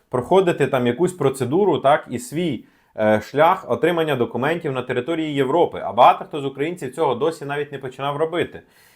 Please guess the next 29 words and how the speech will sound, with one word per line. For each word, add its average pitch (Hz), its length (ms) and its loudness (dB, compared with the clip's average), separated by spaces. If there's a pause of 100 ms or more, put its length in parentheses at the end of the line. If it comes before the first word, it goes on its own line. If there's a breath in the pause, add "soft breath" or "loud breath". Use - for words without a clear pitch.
(140 soft breath)
І 123 80 -4
це 196 200 4
справді 165 400 4
стало, 175 560 2
ну, 143 180 -2
таким 131 340 0
трошки 165 340 0
шоком. 92 500 2 (180)
Тому 139 220 0
я 190 100 6
хотів 165 260 -6
би 147 100 0
зараз 143 340 2
це 135 100 0
розібрати. 123 560 2 (320 soft breath)
Давайте 160 320 6
до 131 100 2
всього 151 260 2
по 131 140 0
порядку, 143 480 2
тому 127 260 -6
що 113 180 -12
це 160 220 0
напряму 139 400 -2
стосується 139 520 -8
всіх 160 260 -8
українців, 147 420 -4
які 120 180 -6
проживають 123 480 2